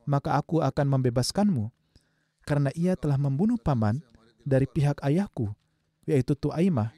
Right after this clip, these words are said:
bin Adi." Tentara ini mendirikan kemah di seberang Madinah, di tengah-tengah Uhud, di Sabkha,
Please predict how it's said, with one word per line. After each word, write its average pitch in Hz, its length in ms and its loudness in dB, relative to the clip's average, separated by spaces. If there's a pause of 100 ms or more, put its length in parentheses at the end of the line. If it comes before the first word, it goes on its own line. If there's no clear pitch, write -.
(560)
bin 135 240 0
Adi." 117 320 -2 (2000)
Tentara 151 400 2
ini 160 460 2 (420)
mendirikan 143 640 2
kemah 131 480 0
di 135 160 2
seberang 143 400 0
Madinah, 143 640 0 (180)
di 135 160 0
tengah-tengah 143 560 0
Uhud, 156 380 2
di 127 100 0
Sabkha, 131 720 0